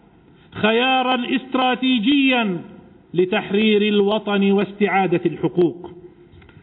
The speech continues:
وليس من حق أي دولة في العالم أن تحرم شعبنا من حقه في مقاومة محتل، فشعوب أوروبا مارست هذا الحق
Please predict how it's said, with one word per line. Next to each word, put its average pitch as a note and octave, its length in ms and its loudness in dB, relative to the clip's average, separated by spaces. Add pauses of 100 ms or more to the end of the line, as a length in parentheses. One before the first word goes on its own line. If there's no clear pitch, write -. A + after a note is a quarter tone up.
(120)
وليس D4+ 360 0
من G3+ 200 0
حق - 300 -4
أي F#3+ 360 2
دولة F3+ 320 2
في D#3+ 340 -2
العالم F#3+ 600 0 (680)
أن G3+ 160 2
تحرم G#3 460 2
شعبنا A#3 540 -2
من G#3+ 120 0
حقه G3+ 420 0
في F#3+ 60 0
مقاومة F3+ 460 0
محتل، D3+ 460 -2 (800)
فشعوب A#3+ 500 0
أوروبا C4 760 0
مارست A#3+ 540 0
هذا F#3+ 240 2
الحق - 400 -4